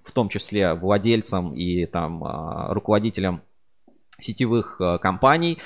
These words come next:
и руководителям подразделений, там, дистрибуции и так далее. Давайте тоже сейчас, а, я поставлю эти письма, и мы их, на них немножечко посмотрим, как это, как это у нас выглядело. Два письма, которые официально распространяла рэмс,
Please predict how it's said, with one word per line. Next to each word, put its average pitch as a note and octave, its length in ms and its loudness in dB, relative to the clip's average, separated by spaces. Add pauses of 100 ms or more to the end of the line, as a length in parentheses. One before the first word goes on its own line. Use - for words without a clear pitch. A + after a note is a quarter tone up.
(160)
и D#3 180 6
руководителям A2+ 580 4
подразделений, F#2+ 760 0 (320)
там, E2+ 180 -2
дистрибуции G2+ 640 -2
и - 20 -2
так G2 200 0
далее. D#2+ 220 2
Давайте G2 320 2
тоже G#2 200 0
сейчас, - 400 -4
а, - 140 -6
я F2 140 -6
поставлю F2+ 460 0
эти - 140 -8
письма, G#2 320 -4
и F2 40 0
мы A#2 160 0
их, G2+ 60 -6 (300)
на F#2 80 -2
них G#2 200 -6
немножечко F#2 440 -4
посмотрим, G2 640 -2
как F2 240 -6
это, F2 480 -6 (120)
как - 200 -4
это - 100 -20
у F#2+ 40 -8
нас F#2 220 -8
выглядело. E2+ 380 -4
Два A#2 260 2
письма, C#3 360 2
которые B2+ 340 0
официально A2+ 440 2
распространяла F#2+ 640 0
рэмс, E3+ 340 0